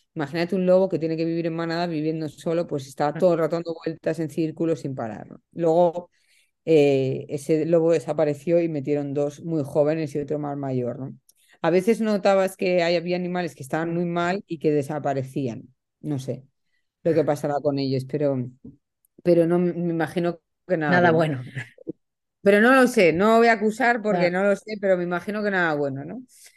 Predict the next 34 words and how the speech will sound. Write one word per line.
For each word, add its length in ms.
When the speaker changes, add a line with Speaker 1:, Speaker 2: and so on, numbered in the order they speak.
Speaker 1:
Y, 1080
y 140
aparte 520
de 460
hacer 300
foto, 520
eh, 520
en 120
el 160
que 260
a-, 200
ahí 260
hablo 220
mucho 320
más 200
del 160
espacio, 880
más 380
que 140
de 280
hacer, 340
eh, 220
no 220
hago 140
un 140
retrato, 560
un 60
primer 320
plano 340
como 200
hago 160
en 80
The 100
Animals, 480